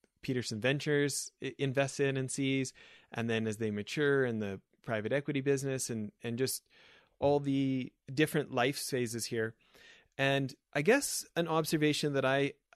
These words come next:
I see, and I, I'd love to see if you agree or not, but I do feel like there's so many folks who maybe are more of a pure entrepreneur and they, they get the party started, but they're either, they've either designed a business model that doesn't have enough margin in it,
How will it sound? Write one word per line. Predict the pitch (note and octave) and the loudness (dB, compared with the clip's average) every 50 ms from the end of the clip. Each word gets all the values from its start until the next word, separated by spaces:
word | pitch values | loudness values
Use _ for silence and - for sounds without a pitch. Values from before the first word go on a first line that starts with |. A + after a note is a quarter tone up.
| _ - | _ -4
I | C3+ C#3 D3 | -2 -2 -2
see, | C3+ - - D3 C3+ C3+ | -2 -2 0 0 2 2
and | C3 B2 | 2 2
I, | A#2+ A#2 - | 0 -2 -4
I'd | - A#2+ | -2 -2
love | B2+ C3+ C3+ | -2 -2 -2
to | B2+ | -2
see | - - C3+ | -4 -2 -2
if | B2+ - - | -2 -2 -2
you | B2+ B2+ A#2+ | -2 -2 -2
agree | A#2 A#2 B2 B2+ B2+ A#2+ | -2 0 0 2 2 2
or | A#2 | 2
not, | A#2 A2 A2 A#2 - | 0 -2 -4 -4 -4
but | - B2 A2 - - - - - - - _ _ _ _ | -4 -4 -4 -6 -10 -20 -20 -20 -20 -20 _ _ _ _
I | C#3+ D3 | -2 0
do | D#3+ G#3+ C4+ C4 | 2 2 2 2
feel | - C#4 C#4 C4 | 0 0 2 4
like | G#3 F3 D#3 D3+ D3 - - - _ _ - | 4 4 2 2 0 -2 -6 -12 _ _ -2
there's | C#3+ C#3 C3+ C#3 C3 - | 2 2 4 4 2 0
so | - - F3+ F3+ G3+ | 0 2 2 4 4
many | G#3 G#3 G3+ G3 | 4 4 4 4
folks | F#3 - - E3 D#3+ D#3 D3+ - - - | 2 2 4 6 6 6 6 2 0 -2
who | D3 C#3 | 0 2
maybe | C3+ C#3 C#3 C3+ C#3 C3+ | 2 2 2 4 4 4
are | B2+ A#2+ | 4 4
more | B2 C3 D3 D#3+ | 4 4 4 4
of | E3 D3 | 2 0
a | C3 | -2
pure | - - - - E3+ E3+ F3 | -4 -2 0 2 2 4 4
entrepreneur | E3+ E3+ D#3+ - - - D3+ C#3+ C3 B2 A#2+ A#2 A#2+ A#2+ A#2 - _ _ _ _ _ - - _ _ _ - | 2 0 -2 -4 -8 -6 -4 -2 -2 0 0 0 -2 -4 -6 -10 _ _ _ _ _ -20 -20 _ _ _ -2
and | B2+ B2 B2 | 0 0 2
they, | B2 A#2 A#2 - - - | 2 0 0 -2 -6 -4
they | B2 A#2+ | -4 0
get | A#2 C3+ E3+ - - | 2 2 2 2 0
the | G3 | -2
party | F#3 - - F3 E3+ E3 | -2 2 2 2 2 0
started, | - - - C#3+ B2 B2+ B2 B2 B2 B2 B2+ - _ _ _ _ _ _ _ _ | -2 -2 0 2 2 4 4 2 0 0 -2 -6 _ _ _ _ _ _ _ _
but | C3 C3+ C#3 C#3+ C3 - _ _ _ _ - | 0 2 2 2 2 -2 _ _ _ _ -6
they're | D3+ C#3 D3 D3+ D#3 | 4 6 6 6 6
either, | D#3 D3+ D3 C#3 C#3+ C#3 C#3 C#3 C#3 C3 C3 - - _ - | 4 4 4 6 6 6 6 6 4 4 2 0 -4 _ -2
they've | C3 C#3 C3+ C#3+ | 0 0 2 4
either | D#3 D3+ D3+ C#3+ | 4 4 4 4
designed | B2+ B2 A#2 B2+ C#3 D3+ F#3 G#3 G#3 | 4 2 2 2 2 4 4 4 4
a | G3+ | 6
business | F3+ F#3+ F#3 F3+ F#3+ F#3+ - - | 6 6 6 6 4 0 0 2
model | F#3+ F3+ F3+ F#3 F3+ E3+ | 2 2 4 4 4 4
that | D3 C3 B2 - - _ - | 4 2 2 2 -4 _ 2
doesn't | C3+ C3+ D3 E3 D3+ | 2 2 4 2 -2
have | B2 C#3+ D3 C#3+ C#3+ | -2 -2 0 0 0
enough | C3+ B2 - - | 0 -2 -2 0
margin | B2 B2+ C#3 E3 E3+ E3 E3 E3 | 2 4 4 4 4 2 2 2
in | E3 E3 | 2 2
it, | E3+ D#3+ - | 0 -2 -4